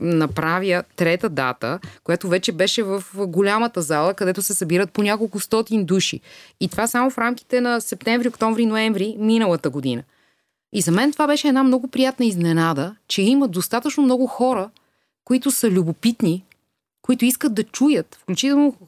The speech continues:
хора професионалисти от сферата на маркетинга, пиара, хора от бизнеса, които това работят, част от тях, и имат, а, интереса да видят пък, а,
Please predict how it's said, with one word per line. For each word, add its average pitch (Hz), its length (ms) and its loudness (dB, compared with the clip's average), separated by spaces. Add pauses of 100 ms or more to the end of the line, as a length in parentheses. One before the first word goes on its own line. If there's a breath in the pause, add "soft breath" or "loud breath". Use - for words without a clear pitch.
(100)
хора 269 220 2
професионалисти 254 1120 0
от 240 120 -2
сферата 233 420 0
на 233 120 2
маркетинга, 226 680 -2
пиара, 214 680 -2 (960 loud breath)
хора 180 280 0
от 175 140 -2
бизнеса, 170 560 -2 (1040 soft breath)
които 214 380 0 (180)
това 170 260 2
работят, 180 480 -2
част 156 300 -2
от 131 120 -16
тях, 160 420 -4 (300)
и 214 280 0
имат, 233 520 0
а, 208 300 2
интереса 190 720 0
да 220 160 0
видят 233 360 0
пък, - 320 -4
а, 226 40 0